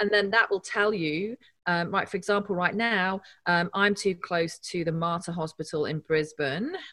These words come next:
Um, and so for me, there's a known heliport near me. Now, the ex-, the, the exclusion rules are mapped on this quite well, but the thing is to follow the casa rules. So if people aren't sure about how to fly their drone,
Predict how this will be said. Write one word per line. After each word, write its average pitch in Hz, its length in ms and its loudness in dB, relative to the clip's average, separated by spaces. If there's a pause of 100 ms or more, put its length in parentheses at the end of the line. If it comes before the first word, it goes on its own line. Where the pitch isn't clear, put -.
Um, 156 420 -2
and 160 180 -4
so 156 440 0
for 175 160 -6
me, 202 520 0 (340)
there's 190 140 -2
a 190 60 4
known 190 340 2
heliport 170 560 0
near 147 160 -4
me. 139 220 -2
Now, 151 160 -2
the 185 260 0
ex-, - 180 -6 (200)
the, 175 260 0
the 185 80 0
exclusion 226 580 0
rules 165 380 -2
are 160 180 -2
mapped 185 320 -2
on 165 120 -4
this 151 180 -6
quite - 240 -2
well, 156 240 0
but - 140 -8
the 180 80 -4
thing 185 220 -4
is 160 140 -4
to 165 120 -14
follow 160 260 -2
the 151 80 -2
casa - 400 -6
rules. 135 460 0
So 185 80 -2
if 180 80 -10
people 254 240 -4
aren't 233 160 -4
sure 185 260 -2
about 180 220 0
how 170 140 -4
to 165 100 -8
fly 156 180 -4
their 151 140 -6
drone, 180 340 2